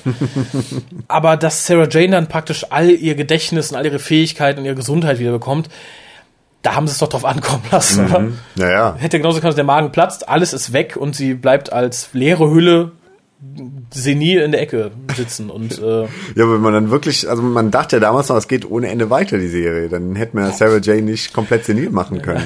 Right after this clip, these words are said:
Speaker 1: oder?
Speaker 2: Ja, ja, aber ich sag ja, die, die, die, die Kinder und K-neun haben's einfach drauf ankommen lassen. Die
Speaker 1: Ja,
Speaker 2: konnten ja
Speaker 1: ja.
Speaker 2: nicht riechen, dass dann ausgerechnet ihre Fähigkeiten, wie sie zurückfahren und sich nicht auch in Wohlgefallen auflösen.
Speaker 1: Ja gut, das stimmt.
Speaker 2: Oder auf Clydes Pulli landen.
Speaker 1: <laughs> Ui.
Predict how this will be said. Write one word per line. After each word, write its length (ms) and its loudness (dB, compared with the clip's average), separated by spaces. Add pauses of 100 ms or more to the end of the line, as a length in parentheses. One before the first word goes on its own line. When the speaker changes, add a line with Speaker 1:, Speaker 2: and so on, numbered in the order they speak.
(100)
Speaker 1:
oder? 80 -4
Speaker 2:
Ja, 140 2
ja, 160 6
aber 100 4
ich 60 -10
sag 120 2
ja, 100 4
die, 520 -8
die, 160 -10
die, 140 -6
die 80 -6
Kinder 300 2
und 140 0
K-neun 260 2
haben's 140 0
einfach 160 -4
drauf 160 -2
ankommen 360 -2
lassen. 240 -6
Die 40 -4
Speaker 1:
Ja, 60 2
Speaker 2:
konnten 140 4
ja 40 2
Speaker 1:
ja. 60 -2
Speaker 2:
nicht 120 -2
riechen, 200 2
dass 140 0
dann 200 -4 (300)
ausgerechnet 400 -2
ihre 140 -4
Fähigkeiten, 480 0
wie 80 0
sie 160 -4
zurückfahren 520 0
und 140 -8
sich 80 -8
nicht 140 -4
auch 120 0
in 60 -4
Wohlgefallen 540 2
auflösen. 400 -4
Speaker 1:
Ja 80 2
gut, 180 -4
das 80 -6
stimmt. 200 -4 (140)
Speaker 2:
Oder 200 -4
auf 80 -8
Clydes 280 0
Pulli 280 2
landen. 420 -4 (420)
Speaker 1:
<laughs> 400 -10
Ui. 340 -6